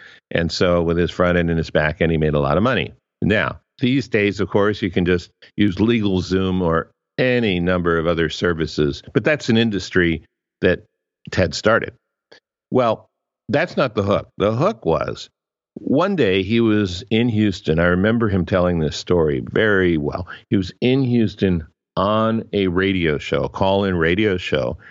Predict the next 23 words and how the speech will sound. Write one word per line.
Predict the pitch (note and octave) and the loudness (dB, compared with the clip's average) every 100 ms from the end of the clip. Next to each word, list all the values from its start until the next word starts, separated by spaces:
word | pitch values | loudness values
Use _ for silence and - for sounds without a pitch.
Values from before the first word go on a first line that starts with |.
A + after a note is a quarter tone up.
| - - - _ _ | -20 -20 -20 _ _
and | G2+ G2 G2 F#2+ F#2+ F#2 - _ - _ _ | 2 4 4 2 0 -4 -12 _ -20 _ _
he | C3+ C3+ | -2 0
was, | C3 B2+ F#2+ - _ - | 2 0 -4 -12 _ -4
you | A2 | 0
know, | - | 0
answering | A#2 B2 A#2+ C#3 B2+ | 2 0 0 -2 0
questions | B2+ A2 - A2 F2+ | 0 -2 0 -2 2
about | F#2 F2+ E2+ | 2 2 2
this. | - E2 F2+ - - _ _ _ _ | 2 2 0 -4 -18 _ _ _ _
And | G2 G#2 G#2 G#2 G2+ - | 0 2 2 0 -2 -2
I | G#2+ | 0
think | C3 B2 G#2 C#3 - | 2 0 -4 -12 -2
the | A2+ G#2 | 2 2
interviewer | A#2 C3 G#2+ G#2 F#2+ F#2 F#2 | 2 2 2 2 2 2 0
said | - F#2 | 0 -2
to | D#2+ | 2
him, | F2+ F2 E2+ - - - - | 0 0 -4 -14 -20 -8 -2
"Okay, | A#2 B2+ D#3+ | 0 0 0
Mister | C#3+ A2+ - F#2+ | 2 0 0 2
Nicholas," | F#2 F2 G2+ A#2 A2 | 2 2 0 0 0
or, | F2+ | 0
"Okay, | F#2 B2 D3 D#3 | 2 2 0 0
Ted, | - F#2+ F2 G2+ | 0 2 2 0